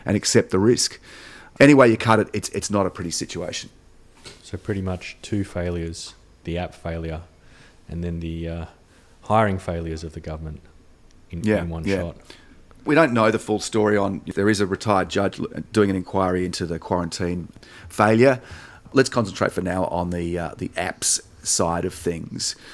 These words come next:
Speaker 1: What do you reckon was wrong with the covid Safe app and, and why it didn't achieve the sort of numbers that they wanted and, and the technical reasons behind that?
Speaker 2: Look, the, the idea is a good idea, um, you know, in terms of, uh,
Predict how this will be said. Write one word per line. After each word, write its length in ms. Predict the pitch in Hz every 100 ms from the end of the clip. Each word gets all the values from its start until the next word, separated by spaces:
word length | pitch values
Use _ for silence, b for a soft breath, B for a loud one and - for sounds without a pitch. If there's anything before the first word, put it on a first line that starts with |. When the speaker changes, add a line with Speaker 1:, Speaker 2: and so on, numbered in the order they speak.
| B B B -
Speaker 1:
What 260 | - 175 214
do 100 | 170
you 220 | 127 139
reckon 580 | 139 139 127 104 58 - -
was 360 | 104 104 - -
wrong 420 | 95 101 101 101
with 380 | 92 - - -
the 80 |
covid 320 | 92 90 85 -
Safe 260 | 85 87 -
app 240 | 87 -
and, 160 | 78 76
and 180 | 82 82
why 200 | 98 98
it 100 | -
didn't 160 | 92
achieve 320 | 85 - 87 82
the 60 |
sort 140 | - 82
of 100 | 85
numbers 320 | 95 98 92
that 120 | 82
they 120 | 85
wanted 340 | 90 95 90 87
and, 180 | 87 -
and 180 | 87 87
the 80 |
technical 400 | 82 - 95 -
reasons 320 | 82 85 82 78
behind 400 | 82 78 87 90
that? 160 | 80 _ - b b b b b b b b b b _ _ _ -
Speaker 2:
Look, 160 | 131 123
the, 420 | 95 110 101 101
the 160 | 104 110
idea 440 | 135 147 127 139
is 120 | 95
a 40 | 92
good 180 | 107
idea, 640 | 95 85 95 104 82 - -
um, 400 | 92 87 85 82 -
you 80 | 95
know, 140 | 85
in 200 | 82 92
terms 380 | 92 98 92 85
of, 280 | 85 80 -
uh, 160 | 69